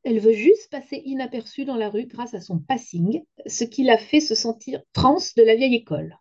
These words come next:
entre guillemets. Donc, pour ceux qui disent que la cancel culture, ça n'existe pas et qui pensent que le transactivisme, c'est une panique morale, je vais citer Nathalie Wynne, source à une heure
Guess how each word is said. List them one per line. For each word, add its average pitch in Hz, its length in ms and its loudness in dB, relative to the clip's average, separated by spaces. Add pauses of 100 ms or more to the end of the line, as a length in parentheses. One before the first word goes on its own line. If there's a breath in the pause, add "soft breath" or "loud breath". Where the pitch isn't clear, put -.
entre 180 220 -8
guillemets. 170 380 -2 (420)
Donc, 302 400 4
pour 311 180 0
ceux 440 200 4
qui 311 100 4
disent 320 180 -4
que - 100 2
la 190 120 4
cancel 277 580 0 (100)
culture, 269 580 2
ça 175 140 -2
n'existe 302 520 4
pas 214 360 2
et 208 120 -6
qui 233 160 -2
pensent 330 260 2
que 226 80 0
le 180 140 0
transactivisme, 247 920 0
c'est 160 220 -6
une 170 140 0
panique 339 340 4
morale, 180 460 -4 (200)
je 202 120 4
vais 233 140 0
citer 294 340 -6
Nathalie 254 400 0
Wynne, 175 360 -4 (200)
source - 580 -2 (220)
à - 240 4
une 294 200 8
heure 285 300 4